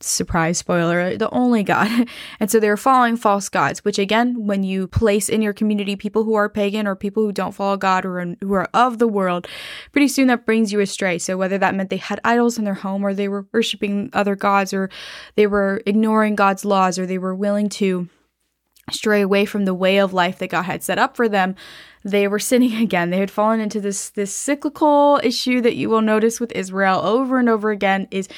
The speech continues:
intermarrying in with something that is not of God. And so Nehemiah <laughs> went in, he cleansed all those things. He was, again, very frustrated. He was very passionate about this. He was wrathful about it. He was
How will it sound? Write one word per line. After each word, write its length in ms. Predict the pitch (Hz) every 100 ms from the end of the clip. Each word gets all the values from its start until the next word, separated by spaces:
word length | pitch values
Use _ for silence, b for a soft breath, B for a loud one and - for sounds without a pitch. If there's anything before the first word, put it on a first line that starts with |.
| B B B
intermarrying 720 | 262 302 269 226 220 226 226
in 360 | 190 185 185 185 B B B B -
with 180 | 214 233
something 480 | 202 190 202 208 190
that 160 | 180
is 160 | 202 202
not 300 | 185 170 185
of 140 | 190
God. 320 | 311 247 160 - B B B B
And 140 | 220 233
so 500 | 240 220 202 202 185 _ _ _ _ _ 214
Nehemiah 400 | 269 311 269 254
<laughs> 40 |
went 160 | 254 269
in, 140 | 269
he 180 | 294 247
cleansed 520 | - 220 202 254 247
all 180 | 208 202
those 220 | 196 196
things. 320 | - 196 220
He 100 | 220
was, 180 | 202 196
again, 560 | - 233 415 554 233 196 _ _ 214
very 360 | 233 254 277
frustrated. 480 | 269 311 320 254 208
He 40 | 202
was 120 | 196
very 340 | 190 220 254
passionate 540 | 233 208 226 - 226 196
about 280 | 185 190
this. 180 | 180 180
He 100 | 196
was 160 | 185 180
wrathful 640 | 170 185 202 254 - 208
about 220 | 190 175 170
it. 40 |
He 60 |
was 140 | 185